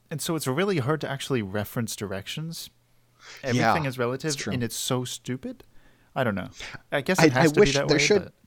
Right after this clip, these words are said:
Speaker 2: I mean, they should have, like, a dotted line that is, like, the north-south
Speaker 1: Right.
Speaker 2: divide or
Speaker 1: Yeah.
Speaker 2: something.
Speaker 1: Yeah, there's,
Speaker 2: Um,
Speaker 1: there's a lot wrong with this game. Oh,
Speaker 2: uh,
Speaker 1: I
Speaker 2: yeah,
Speaker 1: have a
Speaker 2: I
Speaker 1: new
Speaker 2: would,
Speaker 1: hire
Speaker 2: I
Speaker 1: ready.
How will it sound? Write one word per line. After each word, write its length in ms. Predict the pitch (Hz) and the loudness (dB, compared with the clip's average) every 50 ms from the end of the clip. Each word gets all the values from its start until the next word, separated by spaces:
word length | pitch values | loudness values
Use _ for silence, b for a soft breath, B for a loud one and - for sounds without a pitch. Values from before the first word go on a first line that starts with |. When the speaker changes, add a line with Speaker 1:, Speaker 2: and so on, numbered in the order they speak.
| _ _ _ _ - | _ _ _ _ -4
Speaker 2:
I 80 | 156 | -2
mean, 180 | 165 170 165 151 | 0 0 0 0
they 80 | 151 160 | 2 2
should 200 | - - 202 - | 4 4 4 4
have, 220 | 196 180 156 - | 4 2 4 4
like, 160 | 143 135 - | 4 4 4
a 60 | 123 107 | 0 0
dotted 380 | 104 110 104 117 120 120 - | 2 2 2 2 0 -2 -4
line 300 | 113 104 101 95 98 101 | -2 -2 0 0 -2 -2
that 120 | 98 98 95 | -2 -4 -4
is, 120 | 95 - | -4 -2
like, 200 | 104 95 101 - | -2 -2 -2 -2
the 100 | - 92 | -4 -4
north-south 380 | 98 98 90 90 - - - - | -4 -2 -2 -2 -2 -2 -2 -2
Speaker 1:
Right. 100 | 85 - - | -4 -6 -8
Speaker 2:
divide 380 | - - - - - - - - - _ | -12 -10 -10 -10 -10 -10 -14 -16 -18 _
or 60 | - | -6
Speaker 1:
Yeah. 60 | - - | -4 -2
Speaker 2:
something. 340 | - 87 - - 76 113 - _ _ _ _ _ _ _ _ _ _ _ _ _ _ b b b b - | -2 -4 -6 -10 -14 -14 -16 _ _ _ _ _ _ _ _ _ _ _ _ _ _ b b b b -12
Speaker 1:
Yeah, 180 | 123 101 - 95 - | -10 -10 -10 -10 -8
there's, 260 | - 104 98 139 156 | -6 -4 -2 -2 -4
Speaker 2:
Um, 160 | 95 95 95 - - | -4 -6 -10 -12 -8
Speaker 1:
there's 240 | - 143 156 151 139 | -4 -4 -2 -2 -2
a 60 | 139 | 0
lot 280 | 135 131 123 120 113 | 0 0 0 -2 -4
wrong 300 | 117 110 101 92 92 95 90 | -4 -6 -6 -6 -8 -12 -14
with 140 | 92 - - | -14 -14 -14
this 200 | 107 - - - | -14 -14 -14 -16
game. 200 | - - - - _ _ _ _ _ _ _ _ _ _ _ _ _ _ B B B B 170 147 B | -18 -20 -20 -20 _ _ _ _ _ _ _ _ _ _ _ _ _ _ B B B B -12 -4 B
Oh, 80 | 196 202 | 4 4
Speaker 2:
uh, 40 | - | 6
Speaker 1:
I 40 | 147 | 6
Speaker 2:
yeah, 100 | - 170 | 6 6
Speaker 1:
have 60 | - | 6
a 20 | |
Speaker 2:
I 40 | 127 | 6
Speaker 1:
new 120 | 123 143 143 | 6 4 4
Speaker 2:
would, 80 | 127 | 4
Speaker 1:
hire 200 | 120 135 131 110 98 92 | 2 2 0 0 -2 -2
Speaker 2:
I 40 | 98 | -4
Speaker 1:
ready. 220 | 95 95 98 95 | -6 -6 -8 -12